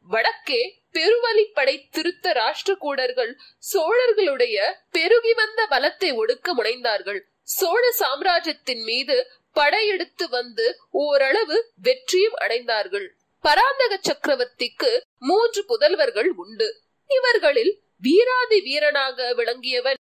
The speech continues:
மூத்த புதல்வனாகிய ராஜாதித்யன் என்பவன். வடநாட்டு படையெடுப்பை எதிர்பார்த்து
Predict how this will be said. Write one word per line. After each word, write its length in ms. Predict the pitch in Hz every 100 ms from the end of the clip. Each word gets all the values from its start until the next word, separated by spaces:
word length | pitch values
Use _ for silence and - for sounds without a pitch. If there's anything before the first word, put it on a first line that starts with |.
| _
மூத்த 420 | 269 480 508 508
புதல்வனாகிய 840 | 508 285 269 277 277 254 247 262 220 240 - _ 196
ராஜாதித்யன் 960 | 226 262 415 466 440 349 _ 262 294
என்பவன். 440 | 359 226 208 208 - _ _ _ _
வடநாட்டு 640 | 190 262 440 554 523 494 415 -
படையெடுப்பை 640 | 226 269 415 403 392 269 226
எதிர்பார்த்து 680 | 202 349 - 311 269 -